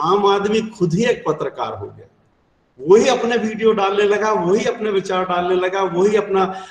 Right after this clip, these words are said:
अ, वही अपने वो वीडियोज़ को forward करने लगा और वो एक विचार को आगे बढ़ाने लगा।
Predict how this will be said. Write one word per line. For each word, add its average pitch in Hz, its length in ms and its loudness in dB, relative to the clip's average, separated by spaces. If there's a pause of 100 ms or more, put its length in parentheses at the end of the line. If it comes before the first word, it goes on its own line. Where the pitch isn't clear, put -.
(120)
अ, 180 220 0
वही 190 360 4
अपने 208 360 2 (320)
वो 196 220 6
वीडियोज़ 190 440 0
को 202 100 2
forward 175 440 0
करने 175 260 0
लगा 170 440 -2 (220)
और 202 80 4
वो 202 200 6
एक 202 100 6
विचार 170 460 -2
को 202 120 -2
आगे 139 260 0
बढ़ाने 113 360 -10
लगा। - 320 -18